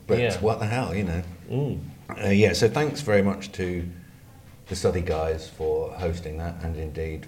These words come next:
Speaker 1: for helping us, enabling us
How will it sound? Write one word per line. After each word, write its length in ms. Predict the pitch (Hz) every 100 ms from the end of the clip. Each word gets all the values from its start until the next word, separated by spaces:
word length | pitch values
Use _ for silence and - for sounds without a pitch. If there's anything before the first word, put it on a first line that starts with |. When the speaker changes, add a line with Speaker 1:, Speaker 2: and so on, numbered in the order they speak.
| -
Speaker 1:
for 500 | 80 80 80 78 71 67 - - - - - - - -
helping 280 | 87 85 92
us, 340 | 95 - - - 78
enabling 520 | 82 87 107 95 85
us 360 | 85 101 - -